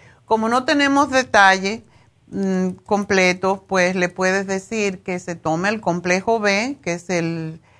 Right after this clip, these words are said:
el principal nutriente para el cerebro, para todo el sistema nervioso,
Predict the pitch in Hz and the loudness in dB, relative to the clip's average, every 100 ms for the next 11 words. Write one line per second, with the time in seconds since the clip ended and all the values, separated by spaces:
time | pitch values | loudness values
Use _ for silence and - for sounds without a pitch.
0 | _ _ _ 165 175 - 190 196 185 202 | _ _ _ -8 -8 -4 -2 -2 -4 -6
1 | 170 190 190 202 214 196 - 190 185 185 | -2 2 4 4 2 -2 -6 -6 -2 -2
2 | 175 170 175 208 233 214 175 175 170 165 | -2 -2 0 0 -2 -4 -4 0 0 2
3 | 160 165 160 - 175 180 180 214 202 165 | 2 0 -6 -4 0 0 0 -2 -2 -2
4 | 170 175 180 185 196 196 190 196 214 220 | -2 -2 -2 -6 -10 -8 -4 -4 -4 -6
5 | 202 180 180 302 381 | -4 -4 -4 -8 -10